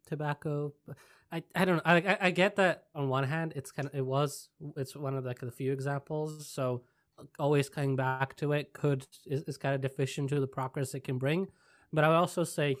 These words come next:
it's important to be aware of the fact, well, it is actually possible that a lot of these studies could just be, uh, pushed by the, you know, uh, pushed by a lot of the businesses that are actually driving them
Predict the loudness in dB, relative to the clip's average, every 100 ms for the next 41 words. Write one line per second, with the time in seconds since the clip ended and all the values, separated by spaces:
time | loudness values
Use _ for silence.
0 | -6 -6 -2 0 0 0 -4 -4 -2 0
1 | 0 0 -2 -4 -6 -6 -4 -4 -6 -8
2 | -2 0 2 0 -4 -10 -10 -10 -8 -6
3 | -4 -6 -6 _ _ _ -2 0 0 0
4 | -4 -4 -4 -2 -2 -2 -8 _ _ -4
5 | 2 2 2 -2 -2 -2 -4 -6 -12 -8
6 | -6 -8 _ -2 0 0 -2 -2 -4 -4
7 | -10 _ _ -6 -4 -4 -6 -12 -12 -14
8 | -18 -6 -4 -2 -6 -6 -4 -2 -2 -4
9 | -6 -6 -8 -10 -12 _ -4 -4 -2 -6
10 | -8 -6 -4 -2 -2 -6 -6 -4 -2 -4
11 | -2 -4